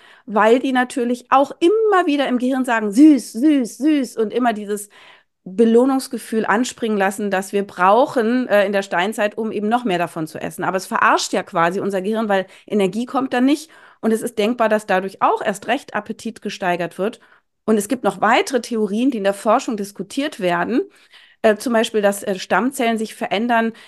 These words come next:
in Hinblick auf, dass sie mehr Sch-, Fett im Inneren des Bauches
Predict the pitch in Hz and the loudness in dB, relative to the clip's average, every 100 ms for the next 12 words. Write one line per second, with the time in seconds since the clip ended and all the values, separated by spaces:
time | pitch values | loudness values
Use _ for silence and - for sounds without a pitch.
0 | - 240 240 247 214 208 196 202 202 208 | -2 0 2 2 2 2 0 0 -4 -4
1 | 202 202 208 202 - _ _ _ - 262 | -2 0 0 -2 -8 _ _ _ -6 -2
2 | 254 - 208 262 320 311 220 196 - 175 | -2 0 0 4 4 4 0 -2 0 0
3 | 180 170 160 | 0 -4 -8